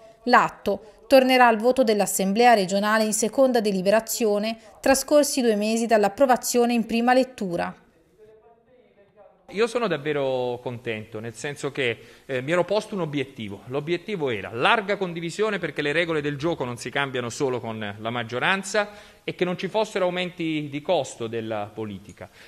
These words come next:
Speaker 2: Ecco, abbiamo raggiunto entrambi i, i risultati. È vero, c'è stato qualche problema interno alla, alla maggioranza. Io penso che la proposta del collega Scaramelli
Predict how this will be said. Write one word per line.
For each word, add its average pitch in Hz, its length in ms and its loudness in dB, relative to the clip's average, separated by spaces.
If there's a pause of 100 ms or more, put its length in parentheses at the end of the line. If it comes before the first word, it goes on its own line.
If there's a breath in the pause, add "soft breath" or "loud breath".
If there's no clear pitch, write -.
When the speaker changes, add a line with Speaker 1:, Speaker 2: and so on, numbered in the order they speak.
Speaker 2:
Ecco, - 400 -4
abbiamo 180 300 -2
raggiunto 185 440 -2
entrambi 151 840 -4
i, 135 340 -8
i 143 60 -4
risultati. 117 720 -8 (240 loud breath)
È 160 100 -4
vero, 135 300 -2
c'è 127 160 -6
stato 139 320 -2
qualche 131 540 -2
problema 131 360 -4
interno 131 560 -4
alla, 120 520 -4
alla 127 240 -4
maggioranza. 175 880 0
Io 139 160 -8
penso 131 200 -8
che 120 60 -6
la 113 80 -6
proposta 127 400 -8
del 117 140 -10
collega 123 580 -6
Scaramelli 127 580 -8